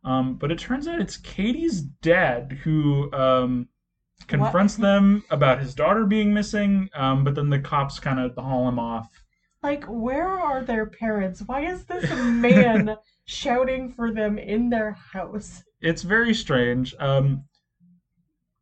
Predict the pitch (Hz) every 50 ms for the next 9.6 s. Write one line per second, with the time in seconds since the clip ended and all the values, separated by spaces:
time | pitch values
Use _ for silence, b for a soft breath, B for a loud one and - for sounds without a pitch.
0 | _ _ _ _ _ _ _ _ _ - 131 123 123 139 147 147 143 139 135 135
1 | 135 135 135 135 135 135 127 139 123 110 139 151 185 226 226 185 151 139 139 151
2 | 156 151 - - - 135 131 - - - - 170 185 175 151 147 151 - 294 170
3 | 160 160 - 143 143 139 135 - 254 240 233 233 233 233 233 - - - - 180
4 | 170 156 160 147 143 143 147 139 135 135 131 135 190 269 311 - - - 165 147
5 | 160 156 147 170 214 226 175 147 135 135 127 123 - - 147 139 135 135 135 131
6 | 123 131 135 - - 127 123 123 120 113 113 110 101 101 110 127 143 139 131 120
7 | 117 117 117 120 120 131 131 - 123 113 - - 139 135 135 131 123 120 117 117
8 | 120 135 170 175 170 151 135 170 208 226 196 170 147 - - 131 117 110 107 110
9 | 107 104 - - 110 110 131 165 - - -